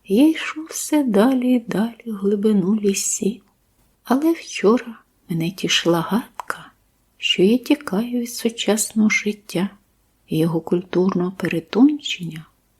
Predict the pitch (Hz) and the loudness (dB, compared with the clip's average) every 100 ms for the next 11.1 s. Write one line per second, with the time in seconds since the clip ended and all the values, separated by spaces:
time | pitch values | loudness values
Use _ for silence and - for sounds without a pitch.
0 | _ - 151 156 160 160 156 165 254 - | _ -8 -4 -2 -2 -2 -2 0 0 -2
1 | _ _ - 170 160 175 185 - - 180 | _ _ -6 -4 -4 -2 -2 -4 -4 -4
2 | 190 - 190 - _ _ _ _ _ _ | -2 0 0 -2 _ _ _ _ _ _
3 | _ - 160 - - 165 - 226 294 - | _ -4 -2 -2 -4 -4 -2 0 0 0
4 | - 285 285 - 269 262 226 196 254 - | -4 -4 -4 -4 0 2 4 2 0 -8
5 | 202 - _ - 180 170 - 175 175 190 | -12 -14 _ -6 -2 -2 0 0 0 -2
6 | - 165 226 302 - - 202 185 _ _ | -4 -2 -2 -2 -12 -12 -12 -12 _ _
7 | _ - 160 170 - 175 175 165 165 - | _ -10 -4 -4 -4 -4 -2 -4 -4 2
8 | 262 302 - 160 160 _ _ _ _ _ | 2 2 -4 -14 -14 _ _ _ _ _
9 | - 165 165 165 156 185 285 277 185 165 | -6 -6 -4 -4 -2 0 0 0 -4 -4
10 | - _ _ _ - - 170 185 - 160 | -10 _ _ _ -12 -8 -8 -10 -10 -6
11 | 175 | -6